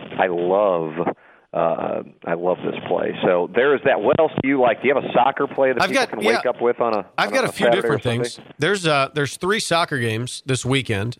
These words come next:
Speaker 2: Uh, the one I feel best about is the over of Arsenal and Spurs. That's the early game too, so uh, you'll definitely get that in before your college plays. That's over
Speaker 1: What was
Speaker 2: th-
Speaker 1: this game? I'm, I'm actually typing this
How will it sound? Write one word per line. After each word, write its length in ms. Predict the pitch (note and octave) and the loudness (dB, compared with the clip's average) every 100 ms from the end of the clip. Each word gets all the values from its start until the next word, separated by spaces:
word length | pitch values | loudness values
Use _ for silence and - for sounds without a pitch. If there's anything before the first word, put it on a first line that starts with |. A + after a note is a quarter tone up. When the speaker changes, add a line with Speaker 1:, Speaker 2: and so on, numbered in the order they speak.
| - | -2
Speaker 2:
Uh, 280 | A#2 A2+ A2+ | 0 2 2
the 80 | |
one 180 | A#2+ C#3+ | 0 2
I 80 | C#3 | 0
feel 240 | - B2+ | 0 -2
best 420 | G#2 - B2+ C3+ D3+ | -2 -2 -2 0 0
about 280 | C#3 C#3+ | 2 0
is 100 | C3+ | 0
the 140 | A2 A#2+ | -2 0
over 280 | B2 B2 A#2+ | 0 0 -2
of 80 | G2 | 0
Arsenal 400 | A#2+ A#2+ B2 A#2 | -2 -2 -2 -2
and 100 | A2 | -2
Spurs. 380 | - B2 A#2 B2+ | -4 -2 0 0
That's 200 | B2+ - | -2 -4
the 120 | B2 | -4
early 300 | A#2+ C#3+ C3+ | -2 0 0
game 240 | G#2+ G#2 | -2 -4
too, 260 | G#2 C#3 A#2+ | -2 -2 0
so 300 | G#2+ A2 G2+ - _ _ - | 0 -2 -2 -6 _ _ -2
uh, 180 | F#2+ G#2 | 0 2
you'll 120 | G#2+ | 0
definitely 320 | G#2+ A#2 A2+ | 0 0 0
get 160 | G#2+ A2 | -2 0
that 120 | A2 | 0
in 120 | G#2+ | 0
before 260 | G#2+ G2+ G#2+ | -2 -2 -2
your 120 | G#2 | -2
college 440 | F#2+ G#2+ G#2+ A#2 - | 0 0 0 -2 -4
plays. 360 | C3 C3+ C#3 | -2 -2 -2
That's 200 | B2 B2 | -2 -2
over 280 | - C3+ A2 | -2 -2 -2
Speaker 1:
What 120 | D3+ | -4
was 140 | E3 D3+ | -6 -8
Speaker 2:
th- 120 | D#3+ | -10
Speaker 1:
this 60 | - | -8
game? 220 | D3+ C#3+ | -6 -6
I'm, 140 | C#3 | -6
I'm 120 | A#2 | -4
actually 260 | B2 B2+ A#2 | -4 -4 -6
typing 380 | - A#2 A#2+ A2 | -2 0 0 -2
this 140 | G2 | -4